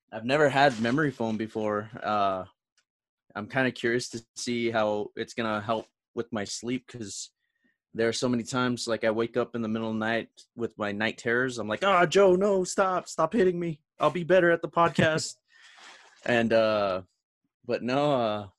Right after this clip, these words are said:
Speaker 1: I don't know. I'm, I'm wondering if this will help out. They said that there's a difference in terms of firmness, like, whenever, depending on, like, your body type,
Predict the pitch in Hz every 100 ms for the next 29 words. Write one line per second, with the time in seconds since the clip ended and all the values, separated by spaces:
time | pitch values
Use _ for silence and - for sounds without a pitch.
0 | _ _ _ - 123 131 120 117 113 117
1 | 120 123 117 110 - 117 120 107 120 117
2 | 127 - - - - _ - 131 131 180
3 | 180 160 - 139 135 131 131 123 156 143
4 | - - 123 113 131 123 117 - 123 123
5 | 143 151 - 110 110 113 113 113 120 113
6 | 113 - 127 120 127 123 113 110 98 98
7 | - _ _ _ _ _ _ _ - 113
8 | 127 123 131 131